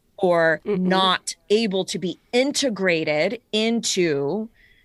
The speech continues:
Speaker 1: the process that you, uh, a-, attaining the goal, right? That it,
Speaker 2: Yeah.
Speaker 1: but it's
Speaker 2: Yep.
Speaker 1: that selection and that consciousness of like, okay, what piece of this, what tool do I need to pull into this experience, into this tool belt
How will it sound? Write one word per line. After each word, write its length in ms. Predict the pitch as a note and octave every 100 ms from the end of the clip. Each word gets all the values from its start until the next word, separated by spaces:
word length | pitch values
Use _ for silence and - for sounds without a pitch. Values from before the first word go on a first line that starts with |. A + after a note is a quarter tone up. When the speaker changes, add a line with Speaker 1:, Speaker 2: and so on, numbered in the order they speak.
| _ _ _ _ -
Speaker 1:
the 160 | F#3+
process 540 | - F#3+ F3 E3+ E3+ -
that 200 | F3 -
you, 460 | E3+ E3+ E3 D#3+ -
uh, 60 | - - F3 -
a-, 120 | F#3+ - F#3+
attaining 440 | - G#3 G#3 F#3+
the 160 | E3 E3
goal, 480 | E3 C#3+ B2+ G#3 - _ _
right? 360 | E3 D#3 A3+ - - - _ _
That 160 | G#3 G3 F#3+
it, 20 |
Speaker 2:
Yeah. 140 | F3+ -
Speaker 1:
but 140 | C4+ A#3+
it's 120 | G3+
Speaker 2:
Yep. 60 | B3
Speaker 1:
that 180 | G3
selection 640 | - A3 F3+ F3+ - B3+ B3
and 120 | F#3+
that 160 | C3
consciousness 600 | - B3 F#4+ A3+ F#3+ E3
of 120 | D#3+ E3
like, 160 | D3+ -
okay, 220 | F3+ G3+
what 640 | E3 D#3+ E3 F#3+ B3 - -
piece 380 | - C4 A#3+ F3+
of 220 | D#3+ D3
this, 480 | C3+ G2 F3+ - - - _ _
what 220 | F3 A#3+ -
tool 500 | - C#4 F#3 C3+ C#3
do 200 | F3+ E3
I 80 |
need 200 | E3+ F3
to 60 | D#3+
pull 600 | - - G#3 A3 A3+ A#3
into 260 | G#3+ G3+ G3
this 180 | E3 D#3
experience, 480 | - - D#3+ D3+ -
into 260 | F3 G3
this 220 | E3+ D3+
tool 200 | - A#3 F#3+
belt 360 | D3 A#2+ -